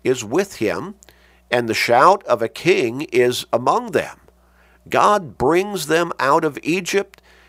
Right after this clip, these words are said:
He has strength like a wild ox.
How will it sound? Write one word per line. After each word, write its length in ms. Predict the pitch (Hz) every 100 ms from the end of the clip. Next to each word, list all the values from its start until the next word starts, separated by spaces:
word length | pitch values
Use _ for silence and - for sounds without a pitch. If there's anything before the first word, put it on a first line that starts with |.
| _
He 200 | - 170
has 180 | 123 113
strength 580 | - - 147 202 -
like 220 | 131 123 101
a 60 |
wild 500 | 92 98 120 127 127 -
ox. 640 | 78 71 _ - - -